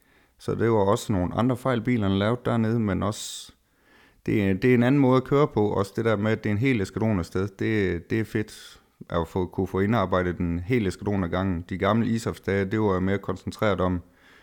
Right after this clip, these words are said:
at det var bare en deling, der skulle virke, og så samarbejde med ingeniører og infanteri på en delingsniveau. Det antager, det, der bliver det kørt noget op, når man sidder i en stor battlegroup, øh, med en hel kammerårseskadron i de baltiske lande.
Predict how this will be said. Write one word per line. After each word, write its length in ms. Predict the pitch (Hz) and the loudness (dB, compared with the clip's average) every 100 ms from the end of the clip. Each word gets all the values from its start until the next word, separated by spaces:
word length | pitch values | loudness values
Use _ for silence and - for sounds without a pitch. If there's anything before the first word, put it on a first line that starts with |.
| _ | _
at 140 | - 80 | -8 -2
det 80 | 98 | 2
var 120 | 98 | 4
bare 220 | 92 107 | 4 4
en 120 | 101 | 2
deling, 320 | 110 123 117 | 0 0 0
der 80 | 90 | -2
skulle 240 | - 90 92 | -4 -4 -2
virke, 200 | 107 - | -4 -8
og 180 | - 85 | -8 -6
så 420 | 82 95 92 82 85 | -2 0 0 -2 -6
samarbejde 680 | - 110 107 104 90 87 80 | -4 0 2 2 4 2 2
med 240 | 85 82 | -2 -2
ingeniører 480 | 85 87 98 104 104 | -2 -4 0 2 2
og 180 | 80 80 | 0 0
infanteri 580 | 98 - 90 92 95 - | -4 -4 -6 -2 -4 -4
på 100 | - | -4
en 140 | 87 85 | -4 -2
delingsniveau. 640 | 98 107 95 85 80 87 - _ _ - - - | -2 -2 -2 -4 -4 -6 -8 _ _ -20 -20 -12
Det 60 | - | -4
antager, 400 | 87 101 110 95 | -2 0 0 0
det, 720 | 87 110 98 90 85 85 82 87 _ _ _ _ | 2 0 2 2 0 0 -4 -8 _ _ _ _
der 120 | - 104 | 0 2
bliver 160 | 98 | 2
det 140 | 90 82 | -2 -2
kørt 220 | 110 95 | 0 2
noget 220 | 104 113 | 4 4
op, 180 | 98 107 | 4 0
når 80 | 90 | 0
man 400 | 87 85 82 87 _ | 0 -2 -4 -8 _
sidder 280 | - 107 90 | -8 -2 0
i 40 | |
en 100 | 87 | -2
stor 280 | - 110 95 | -2 0 0
battlegroup, 480 | 87 101 95 92 90 - | 2 0 0 -4 -4 -4
øh, 260 | 87 82 82 | -2 -2 -2
med 140 | 85 | -2
en 60 | 85 | -2
hel 180 | 107 | -4
kammerårseskadron 840 | 90 98 98 90 87 - 90 82 78 _ _ _ _ _ - | -2 -2 -2 -4 -8 -4 -4 -4 -10 _ _ _ _ _ -10
i 300 | 82 80 85 | -4 -2 -2
de 100 | 82 | -4
baltiske 500 | 80 98 90 80 - | -2 -2 -4 -10 -6
lande. 240 | 85 90 | -4 -4